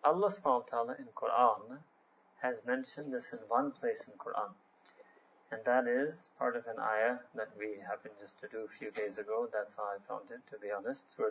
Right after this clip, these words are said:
Al-Ma'idah, verse fifty-four. We just did Surah Al-Ma'idah yesterday. Itna bhi, I have short-term memory. Uh-huh. Ya ayyuhalladhina amanu,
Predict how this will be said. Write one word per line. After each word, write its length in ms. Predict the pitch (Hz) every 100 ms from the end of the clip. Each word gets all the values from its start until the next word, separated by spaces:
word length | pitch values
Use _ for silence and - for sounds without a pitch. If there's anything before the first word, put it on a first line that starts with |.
| -
Al-Ma'idah, 560 | 110 107 117 120 127 - - _ _ _ _ -
verse 220 | 117 117
fifty-four. 800 | - 110 - 104 117 107 113 131 - -
We 100 | 107
just 260 | 101 107 -
did 180 | 117
Surah 240 | 117 - 110 110
Al-Ma'idah 460 | 110 104 104 107
yesterday. 460 | 110 107 - 127 101 - _ _ _ _ _ _
Itna 340 | 131 - 127
bhi, 160 | 123 120
I 200 | 120 110
have 120 | 110 -
short-term 480 | 120 110 - 110
memory. 320 | 107 107 107 107 107 _ _ _ _
Uh-huh. 280 | 117 120 139 - - _ _
Ya 160 | 123 123
ayyuhalladhina 560 | 135 135 131 139 139
amanu, 520 | 160 180 208 196 -